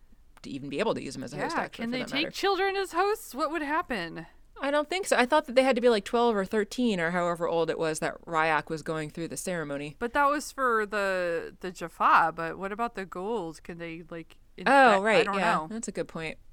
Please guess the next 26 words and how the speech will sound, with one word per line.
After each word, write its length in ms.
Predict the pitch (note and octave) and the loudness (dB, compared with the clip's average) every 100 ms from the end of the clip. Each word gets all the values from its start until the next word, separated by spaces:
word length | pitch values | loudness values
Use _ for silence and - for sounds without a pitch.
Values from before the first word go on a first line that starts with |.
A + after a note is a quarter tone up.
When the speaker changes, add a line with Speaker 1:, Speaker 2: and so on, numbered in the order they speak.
| - | -10
Speaker 1:
I 60 | |
don't 120 | G3+ D#4 | -6 -2
know. 260 | D4 D3+ - | -2 -2 0
I 60 | A3+ | 0
would 100 | A3+ | 0
still 180 | F#4+ | -2
think 160 | F#4+ C#4+ | -2 -4
that 220 | G3+ F3 | -6 -2
they 80 | G3 | 0
would 100 | F3 | 0
have 180 | F3+ - | 0 -2
to 40 | |
have 160 | E3 D#3 | -2 -2
a 80 | - | -2
certain 300 | F3+ - D#3+ | -2 -2 -4
level 260 | D#3+ E3 | -4 -4
of 100 | D3 | -6
maturity, 540 | D3+ C3+ A3 C#4 F4+ F#4+ | -8 -8 -4 -4 -4 -4
but 220 | F4 F4 | -4 -4
I 100 | F#4 | -6
don't 80 | F#4+ | -6
know. 160 | F#4 | -6
Maybe 260 | D#3+ G#3+ A3+ | -4 -4 -4
not. 200 | D3+ - - | -4 -8 -8
Maybe 200 | F#3 A#3 | -6 0
the, 200 | A3 | 0